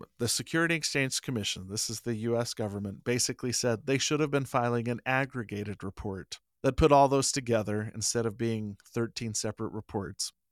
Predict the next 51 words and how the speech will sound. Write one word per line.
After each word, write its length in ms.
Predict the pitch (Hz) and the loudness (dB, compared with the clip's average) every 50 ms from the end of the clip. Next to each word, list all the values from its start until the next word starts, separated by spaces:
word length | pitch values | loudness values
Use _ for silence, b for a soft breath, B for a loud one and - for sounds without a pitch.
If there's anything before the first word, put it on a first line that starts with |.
| _ _ - | _ _ -4
The 80 | 123 | 0
church 320 | - - - 147 139 - - | 2 2 4 2 2 4 2
said 340 | - - 131 127 117 - | 4 6 4 4 4 2
they 120 | - 123 123 | 0 0 2
did 200 | 117 143 143 135 | 4 2 2 4
this 160 | 139 135 - | 2 0 0
based 320 | - - 123 117 - - | 0 0 0 0 2 2
on 200 | 120 110 107 101 - | 0 0 -2 -4 -8
legal 460 | - 107 127 180 196 170 165 131 113 | -6 -4 -2 -2 0 2 2 0 0
counsel. 480 | - - 113 95 92 98 - - 98 98 | 0 -4 -6 -6 -4 -6 -8 -8 -6 -4
See, 160 | - - 135 | 0 4 6
that's 160 | 143 156 165 | 6 6 6
part 240 | - - 165 151 147 | 4 4 4 6 6
of 60 | 139 | 4
the 100 | 127 131 | 4 2
S 180 | 131 123 - - | 2 2 2 2
E 60 | 123 | 0
C 180 | 113 - - 117 | 0 0 -2 -2
filing 540 | - - 117 113 110 110 107 107 104 101 101 | -2 -2 0 0 2 0 0 -2 -4 -6 -6
that's 200 | 101 - - - | -6 -6 -6 -4
disputed, 600 | - - - - - 123 113 107 104 104 98 104 | -2 -2 -2 -2 -2 -4 -2 -2 -4 -4 -4 -6
is 280 | 104 101 - - - - _ _ _ | -6 -4 -6 -6 -8 -10 _ _ _
the 100 | 127 143 | 4 4
S 160 | 160 156 - | 4 4 4
E 60 | 160 147 | 2 2
C 160 | - 165 156 | 2 2 4
filing 340 | - 160 139 135 135 131 120 | 6 6 6 6 4 2 0
says 280 | - - 123 110 - | 0 2 2 2 2
they 120 | - 127 123 | 2 0 0
did 160 | - 151 143 | 0 0 0
this 200 | 143 143 - - | 0 0 0 0
with 100 | 135 - | -2 -4
full 180 | - 135 131 | -2 -2 0
knowledge 360 | 123 120 117 117 117 110 - 110 | 2 2 2 2 2 0 0 -2
of 80 | 101 | -4
the 60 | 101 | -4
leaders 400 | 98 98 123 143 131 120 110 - | -4 -4 -2 0 0 0 -2 -2
of 60 | - 107 | -4 -8
the 80 | 98 | -8
church. 320 | - - 98 95 98 - - | -6 -6 -6 -6 -6 -6 -6
The 80 | 107 | -4
leaders 260 | 110 120 123 117 107 | -4 -4 -4 -4 -6
of 40 | 104 | -6
the 80 | - 104 | -8 -8
church 260 | - - 113 101 - | -6 -6 -8 -8 -8
are 80 | 107 104 | -6 -6
saying, 320 | - - 110 101 98 92 87 | -4 -4 -4 -6 -6 -6 -8
"We 80 | 107 | -6
did 200 | 107 120 120 110 | -4 -4 -4 -4
this 200 | 104 110 104 - | -2 -2 -2 -2
on 320 | 113 107 101 98 98 98 | -2 -4 -4 -6 -8 -10